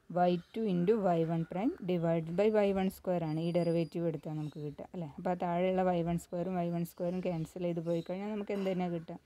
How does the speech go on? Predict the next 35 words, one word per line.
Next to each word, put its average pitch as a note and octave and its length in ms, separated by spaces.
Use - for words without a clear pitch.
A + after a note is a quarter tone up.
ഇത് G#3+ 180
തന്നെയാണ് D#3 360
കിട്ടുക - 220
അല്ലേ? G3+ 180
So B3 40
നമ്മുടെ G#3+ 300
ഈ G#3+ 200
ഒരു G#3 120
എക്സ്പ്രഷനകത്ത് F3 880
left F3+ 380
hand F#3+ 120
സൈഡിലെ F#3+ 400
ഡബ്ല്യു E3+ 360
എക്സ് F#3 320
എന്നുള്ളത് E3+ 380
മാറ്റിയിട്ട് D#3 580
നമ്മൾ G3 260
ഈ F#3 240
ഒരു F3 120
substitution E3 640
കൊടുക്കുകയാണ്. D3+ 420
ഉം? G#3 160
വൈ F3 280
വൺ F#3 180
square F3 480
into F3+ 200
d F3 200
by E3+ 200
dx E3 440
of D#4+ 40
വൈ E3+ 180
ടു E3 180
by E3 240
വൈ D3+ 200
വൺ. D3 160